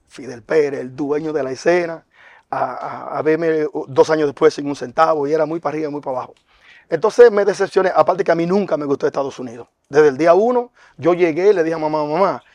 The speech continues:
yo me quiero ir", así. Porque yo me estaba empezando como a hacer duro en la música,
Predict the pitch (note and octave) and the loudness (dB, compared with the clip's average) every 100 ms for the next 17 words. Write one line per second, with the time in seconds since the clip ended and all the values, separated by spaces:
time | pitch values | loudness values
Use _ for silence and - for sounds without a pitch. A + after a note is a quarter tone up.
0 | _ C#3 F3+ F3 F#3 C#3+ A2 _ _ _ | _ 0 2 4 2 2 -2 _ _ _
1 | _ _ A2 A#2 - A#2+ _ _ _ _ | _ _ -8 -6 -8 -12 _ _ _ _
2 | _ - D3 D3 D#3+ D#3+ D#3+ - D#3 D3+ | _ -10 -4 0 4 6 6 4 0 0
3 | D3 C#3+ - D3+ D3+ D3+ C3+ C#3 D3 - | -4 -6 0 2 2 -2 -4 -4 -6 -8
4 | A#2+ B2 | -16 -18